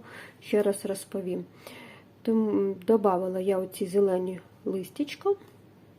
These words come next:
Тут у мене з'явилася пташечка, і отут цей орнамент, і пішло листячка теж сюди. І трішечки равличок у мене з'явився. Я ниточку просто дошивала,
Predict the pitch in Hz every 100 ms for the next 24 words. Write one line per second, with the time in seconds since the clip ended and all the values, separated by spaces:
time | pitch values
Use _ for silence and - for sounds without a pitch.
0 | - - - - - - - - - -
1 | - 196 180 240 254 285 320 311 302 302
2 | 302 302 294 285 - 285 269 277 262 -
3 | 285 - 311 269 214 - 208 - 220 202
4 | 214 247 339 339 285 285 285 285 247 202
5 | 220 254 233 202 233 - 208 - 196 -
6 | 208 226 - - 190 165 185 - - -
7 | - 220 247 262 233 202 - 196 185 175
8 | - - - 185 185 180 180 - 202 190
9 | 196 - 202 196 - - - - 214 202
10 | 185 175 - - - 214 - 254 262 262
11 | 311 339 392 339 254